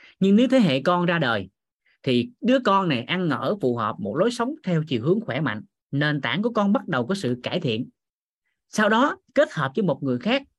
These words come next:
có được cái nền tảng sức khỏe tốt thì tới đời cháu khỏe mạnh, thì hoàn toàn cái, tất cả các bất ổn về mặt di truyền có thể qua một thế hệ, dữ lắm là ba, bốn, năm thế hệ là hoàn toàn cải thiện. Kịp, kịp ý này không ta?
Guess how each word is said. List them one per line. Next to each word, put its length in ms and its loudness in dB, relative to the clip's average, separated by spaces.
có 200 2
được 160 0
cái 100 0
nền 260 0
tảng 180 -4
sức 160 -4
khỏe 140 -4
tốt 280 0
thì 220 -2
tới 120 2
đời 260 -2
cháu 240 -2
khỏe 140 -4
mạnh, 240 -4
thì 120 0
hoàn 440 2
toàn 360 0
cái, 100 -6
tất 100 0
cả 240 -4
các 100 -4
bất 180 -2
ổn 180 0
về 80 4
mặt 240 0
di 180 0
truyền 340 2
có 100 -2
thể 160 0
qua 340 0
một 260 0
thế 120 2
hệ, 300 0
dữ 200 -2
lắm 200 0
là 120 0
ba, 300 2
bốn, 180 4
năm 220 2
thế 100 4
hệ 300 0
là 140 -2
hoàn 300 -4
toàn 220 -4
cải 120 -2
thiện. 220 -8
Kịp, 180 -4
kịp 160 -4
ý 140 -2
này 200 -4
không 100 0
ta? 180 -6